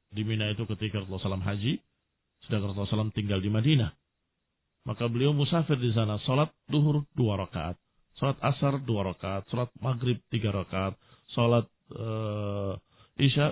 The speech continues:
dua rakaat, begitu. Dikosor di waktu-waktunya. Tidak dijamak karena beliau sedang singgah di satu tempat. Kalau sedang singgah, dianjurkan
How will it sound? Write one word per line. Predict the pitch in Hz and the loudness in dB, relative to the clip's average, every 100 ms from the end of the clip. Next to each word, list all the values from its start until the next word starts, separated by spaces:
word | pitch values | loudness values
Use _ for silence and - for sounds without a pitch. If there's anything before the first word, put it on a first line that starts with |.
| - - | -2 -4
dua | 117 104 95 | -2 0 -4
rakaat, | - 92 98 - _ | -4 -6 -6 -10 _
begitu. | 131 131 87 - - _ _ _ _ | -4 -4 -4 -12 -18 _ _ _ _
Dikosor | 110 120 113 - 107 - - 107 107 107 107 | -4 -2 -4 -6 -6 -6 -6 -6 -8 -10 -8
di | |
waktu-waktunya. | 101 87 - 95 90 - 107 95 - _ _ _ _ - | -6 -8 -8 -8 -8 -8 -8 -8 -12 _ _ _ _ -8
Tidak | 113 120 - | -6 -6 -6
dijamak | 113 101 107 104 139 - _ _ _ - | -6 -4 -4 -2 -4 -4 _ _ _ -2
karena | 107 101 | 0 0
beliau | 98 104 104 101 98 95 - | 0 0 0 0 -2 -4 -4
sedang | 98 98 92 90 - | -2 -2 -2 -4 -4
singgah | 117 101 98 95 | -2 -2 -2 -4
di | - | -4
satu | 95 92 | -4 -4
tempat. | 104 101 90 - _ _ _ _ _ _ _ _ _ _ | -4 -4 -6 -10 _ _ _ _ _ _ _ _ _ _
Kalau | 107 110 | 0 0
sedang | 107 101 | 0 -2
singgah, | 135 127 131 156 - _ _ _ _ _ _ _ - | 0 2 2 2 -2 _ _ _ _ _ _ _ -4
dianjurkan | 101 107 107 123 123 107 | -2 0 2 2 2 -2